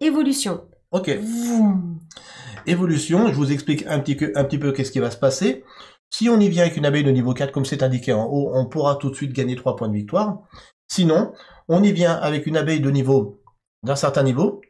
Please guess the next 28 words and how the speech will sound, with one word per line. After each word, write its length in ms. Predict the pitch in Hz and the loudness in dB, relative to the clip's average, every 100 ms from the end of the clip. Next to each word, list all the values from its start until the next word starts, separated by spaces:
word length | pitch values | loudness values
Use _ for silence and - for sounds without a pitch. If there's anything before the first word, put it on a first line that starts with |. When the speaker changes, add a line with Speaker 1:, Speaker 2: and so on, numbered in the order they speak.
| _ - | _ -2
Speaker 2:
plus 280 | 285 311 214 | -2 0 2
le 60 | |
niveau 220 | 180 170 233 | 2 2 -2
qui 100 | 170 | -2
est 80 | 170 | -2
indiqué 240 | 160 190 | 0 2
en 80 | 147 | 0
dessous. 340 | - 110 - _ _ _ _ _ | -2 -8 -10 _ _ _ _ _
Là, 140 | 151 214 | 0 4
on 80 | 170 | 2
a 140 | - 196 | 2 0
un 120 | 233 | 0
plus 260 | 156 - - | -2 -6 -2
un. 280 | 156 233 - - - _ _ - | 0 0 -4 -18 -20 _ _ 0
On 120 | 190 | 2
va 120 | 220 | 2
pouvoir 420 | 208 175 160 - | 0 0 0 0
aller 200 | 151 135 | 0 2
acheter 500 | 139 135 143 180 185 - _ _ _ 196 | 2 0 -4 -4 -6 -14 _ _ _ 2
une 220 | 214 - | 2 2
tuile 420 | 160 196 202 - - | 0 0 0 -4 -12
de 220 | 113 135 | -2 2
la 160 | 131 | 2
première, 480 | 131 - 151 156 - - | 0 -2 -2 -2 -6 -6
euh, 80 | 120 117 | -6 -2
ligne. 240 | 113 101 | 0 0
Speaker 1:
Première 140 | 98 90 | -2 -8
ligne. 300 | 87 80 | -12 -14